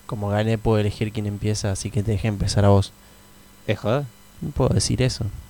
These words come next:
Speaker 2: Bueno,
Speaker 1: Y
Speaker 2: como quiera.
Speaker 1: para que forme parte del canon de los rulos.
Speaker 2: <laughs> Del canon.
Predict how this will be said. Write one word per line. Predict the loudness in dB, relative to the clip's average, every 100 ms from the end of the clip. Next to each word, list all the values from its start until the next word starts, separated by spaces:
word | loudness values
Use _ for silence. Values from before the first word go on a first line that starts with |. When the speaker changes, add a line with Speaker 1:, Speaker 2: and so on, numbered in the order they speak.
| -20 -12
Speaker 2:
Bueno, | -6 -4 -2
Speaker 1:
Y | 0 2
Speaker 2:
como | 2
quiera. | 0 0 -4 -10 -20 -4
Speaker 1:
para | 2 4 4 2 -2
que | -2
forme | 2 2 4
parte | 2 4
del | 0
canon | 2 2 2 -2 -10 -20 -20 -20 -20 -20 -20 -20 -20 -20 -10
de | 2 6
los | 6
rulos. | 8 6 4 2 -4 -10 -8
Speaker 2:
<laughs> | -4 -2 -2
Del | -2 -2
canon. | 0 0 0 -2 -4